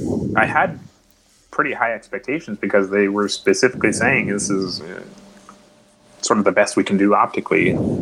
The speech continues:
They are nice, uh, but wide open. You're still gonna s-, I don't know, C A, which is kinda disappointing.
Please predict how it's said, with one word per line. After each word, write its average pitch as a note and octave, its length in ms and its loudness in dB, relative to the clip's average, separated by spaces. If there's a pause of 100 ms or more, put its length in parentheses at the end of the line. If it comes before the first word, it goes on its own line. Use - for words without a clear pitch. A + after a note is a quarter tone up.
(120)
They A2 100 2
are C3 160 2
nice, B2+ 600 -4 (120)
uh, F#2 400 -4 (280)
but E2+ 180 4
wide G#2+ 220 2
open. F2+ 480 -2 (760)
You're F2 100 -12
still E2+ 180 -2
gonna - 140 -6
s-, - 280 -8
I - 40 4
don't F2 100 6
know, - 20 4
C F2+ 320 2
A, F2+ 180 4 (540)
which - 140 -4
is F#2 80 -4
kinda F#2 180 2
disappointing. F2+ 560 -4